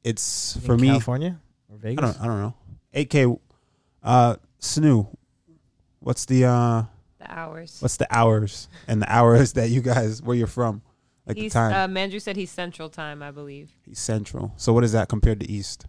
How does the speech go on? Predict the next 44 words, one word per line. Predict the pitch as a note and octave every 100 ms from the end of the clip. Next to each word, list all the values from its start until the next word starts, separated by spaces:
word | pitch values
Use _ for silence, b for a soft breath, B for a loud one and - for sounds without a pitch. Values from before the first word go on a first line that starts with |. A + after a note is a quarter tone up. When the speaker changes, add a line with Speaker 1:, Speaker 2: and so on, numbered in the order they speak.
| - _
Speaker 1:
How | A#2+
many | A2+
hours? | G#2+ G#2+ G#2 G#2 - _ _
Speaker 2:
Uh, | A2+ A2 -
two, | - A2+ D3 C3+ _ _ _ _ _ _
one | A#2 B2
or | B2
Speaker 3:
Okay, | -
Speaker 2:
two, | B2
Speaker 3:
not | D3+ C#3+
too | E3+
bad. | E3 E3 - _ _ _
Speaker 2:
depending | A2+ A2 A#2
on | A2 A2
where | A2
you're | A2
from. | - A#2 C3 B2 _ _ _
Speaker 3:
Uh, | G3+ G#3 G3+
he, | F#3+ G3 G3
he | G#3+
said | - G#3+ F#3+
late | F#3 A3
is | F#3 -
probably | G3 G3 F#3+
around | F#3 E3+ F3
ten-ish | - F3+ D#3+ D#3
Central | - D#3+ - D3+
Time. | D#3+ C#3+ D3+ - _ _ _ _
Speaker 2:
So | - C3
that, | A#2+ A2+
that'd | A#2
be | A2
twelve | - A2 A2
here. | A2+ D3+ D3 _ _
Speaker 3:
Okay. | D#4 A#3 A3 A3
Speaker 1:
All | -
right, | -
that | - A#2+
works. | A2 - - - - _ _
That | -
works. | - - - - -
Speaker 3:
You're | F#3+ G3
Speaker 2:
Think. | E3
Speaker 3:
up. | E3 -